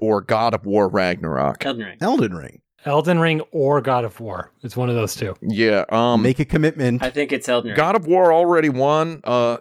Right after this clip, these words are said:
Speaker 1: and, uh, Sekiro also won. So,
Speaker 4: Ooh.
Speaker 1: so it, they've
Speaker 4: Interesting.
Speaker 1: already won the awards, but, but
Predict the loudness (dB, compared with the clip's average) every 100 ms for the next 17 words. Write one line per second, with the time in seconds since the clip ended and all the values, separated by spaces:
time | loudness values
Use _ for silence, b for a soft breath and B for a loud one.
0 | -2 -2 -2 -4 -2 -2 -4 -4 -4 -2
1 | -2 0 0 -2 0 -2 0 -2 -2 -4
2 | -4 -2 -2 -4 -10 _ _ -4 2 4
3 | 6 4 2 -2 -6 -8 -12 _ _ -10
4 | -4 0 2 2 2 -2 -4 -2 0 0
5 | 2 2 4 2 -2 -2 -2 -2 0 -2
6 | 0 0 0 -2 0 0 0 -6 -12 -2
7 | 2 2